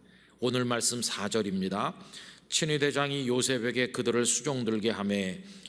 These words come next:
요셉이 그들을 섬겼더라. 그들이 갇힌 지 여러 날이라. 이렇게 돼 있죠. 여러분, 수종든다는 게 뭘까요? 이 사람들은 지체 높은 관원이었기 때문에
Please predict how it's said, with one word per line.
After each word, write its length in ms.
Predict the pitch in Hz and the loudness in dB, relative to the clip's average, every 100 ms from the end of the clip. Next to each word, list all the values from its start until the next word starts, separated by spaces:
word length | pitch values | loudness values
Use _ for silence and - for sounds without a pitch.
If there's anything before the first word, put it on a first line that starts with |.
| - | -2
요셉이 440 | 120 131 135 127 127 | 2 4 2 0 0
그들을 380 | 120 113 110 | 0 0 2
섬겼더라. 1160 | 107 - 147 139 127 - 101 95 95 90 87 85 - - _ - - | 2 -2 -4 -2 -2 -2 -4 -2 -2 -4 -8 -12 -16 -20 _ -20 -8
그들이 280 | - 123 123 | -2 2 0
갇힌 440 | - 113 - 107 107 | 0 -2 -2 -2 -2
지 540 | 117 160 165 - - | 0 -2 -6 -16 -10
여러 380 | 101 98 104 127 | -4 -2 0 -2
날이라. 680 | 123 95 98 95 95 85 78 - - | -2 -4 -4 -4 -4 -6 -12 -18 -8
이렇게 220 | 113 117 | -6 -4
돼 140 | 104 104 | -2 -4
있죠. 360 | 98 - 143 165 - - - - - - - - | -4 -4 -6 -6 -20 -20 -20 -20 -20 -20 -18 -6
여러분, 260 | 127 131 160 | -2 -2 0
수종든다는 800 | - 175 170 165 147 143 135 139 | -2 0 0 0 -2 -2 -4 -4
게 80 | |
뭘까요? 640 | 135 113 107 117 113 143 160 - - - | -2 0 0 -2 -2 -4 -6 -16 -20 -6
이 100 | 127 | -2
사람들은 480 | 151 151 151 160 156 | 0 0 -2 -4 -2
지체 300 | - - 160 | -2 0 -2
높은 400 | 147 139 151 147 | -2 -4 -4 -4
관원이었기 640 | - 127 135 131 123 131 | -4 -4 -2 0 0 -2
때문에 720 | - 131 127 143 160 170 - | -2 -2 0 -2 -2 -4 -10